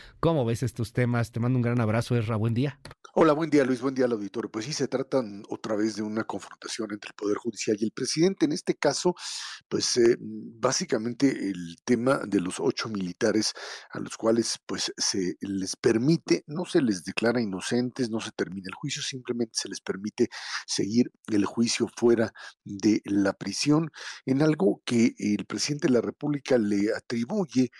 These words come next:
Speaker 2: específicamente al Poder, eh, Judicial. Incluso envía una carta a la propia ministra de la Corte, presidenta ministra,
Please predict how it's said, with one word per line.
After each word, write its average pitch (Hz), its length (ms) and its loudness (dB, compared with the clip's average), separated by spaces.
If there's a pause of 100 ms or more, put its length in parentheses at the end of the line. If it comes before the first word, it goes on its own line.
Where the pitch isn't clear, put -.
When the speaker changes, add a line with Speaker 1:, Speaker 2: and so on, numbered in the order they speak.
(180)
Speaker 2:
específicamente 123 1160 -2
al 107 120 -2
Poder, 117 460 2 (320)
eh, 104 140 2
Judicial. 110 580 -2
Incluso 127 480 -4
envía 110 480 0
una 117 260 -2
carta 233 460 -2 (640)
a 98 80 -2
la 92 300 -4 (120)
propia 117 460 0
ministra 104 800 -2
de 92 380 -2
la 95 100 2
Corte, - 300 -2
presidenta 107 520 0
ministra, 98 440 -2